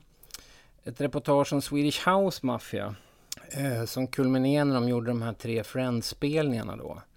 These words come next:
Det var också en liten sån här exempel på att lång och trogen tjänst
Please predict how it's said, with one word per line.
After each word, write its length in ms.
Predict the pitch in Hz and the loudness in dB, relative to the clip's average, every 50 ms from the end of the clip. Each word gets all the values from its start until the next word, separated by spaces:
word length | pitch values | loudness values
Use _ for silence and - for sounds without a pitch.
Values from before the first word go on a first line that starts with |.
| - - - - - - - - - - - _ _ - - | -20 -20 -20 -20 -20 -20 -20 -20 -20 -20 -20 _ _ -8 -2
Det 100 | - 143 | 0 4
var 140 | 151 175 190 | 6 8 6
också 260 | 175 185 - - 190 | 6 4 2 0 2
en 60 | 208 | 2
liten 280 | 233 233 - - 165 139 | 2 0 -2 -2 -4 0
sån 100 | 151 143 | 2 2
här 100 | 135 131 | 2 2
exempel 460 | 131 - - 135 127 120 - 127 117 | 0 -2 -2 -2 -2 -2 -4 -6 -6
på 320 | - 127 123 123 123 117 - _ _ _ _ - - _ - - _ _ _ _ | -4 -2 0 0 0 -2 -4 _ _ _ _ -20 -20 _ -20 -20 _ _ _ _
att 220 | - - - - 127 | -18 -18 -12 -6 -2
lång 460 | 127 131 135 139 135 131 131 131 131 | 2 4 4 4 6 4 4 4 2
och 100 | 127 131 | 2 0
trogen 500 | - 143 143 139 127 123 117 127 123 123 | 0 0 0 0 0 0 0 0 0 0
tjänst 880 | - - - 185 160 127 117 123 135 131 - - - - - - - | 0 0 2 2 2 2 2 0 0 -2 -4 -6 -10 -10 -14 -14 -14